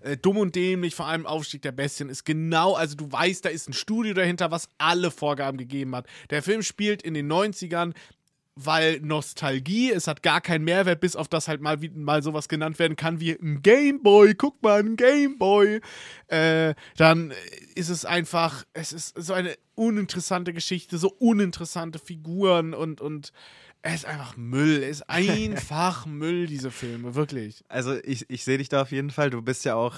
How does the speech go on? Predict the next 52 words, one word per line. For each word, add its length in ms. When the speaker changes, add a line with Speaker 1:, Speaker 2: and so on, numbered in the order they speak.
Speaker 2:
äh, 280
letztes 400
Jahr 100
einmal 260
in 80
den 160
kompletten 460
Bruch 300
gegangen 240
und 100
hast 200
dir 120
alle 280
Transformers-Filme 960
hintereinander 640
angeschaut. 420
Ich 100
weiß 200
immer 180
noch 160
nicht, 220
wie 80
du 100
noch 180
hier 280
sch-, 180
aufrecht 460
stehen 300
kannst 260
Speaker 1:
Hab 20
ich 80
mich 100
Speaker 2:
danach. 140
Speaker 1:
an 60
dem 80
Tag 160
tatsächlich 340
aufgefallen. 540
Also 120
ich 80
bin 120
zwischendurch 500
zum 160
Aldi 320
getorkelt 720
und, 260
Speaker 2:
<laughs> 300
Speaker 1:
äh, 320
also 160
ich 100
hatte 220
Angst 580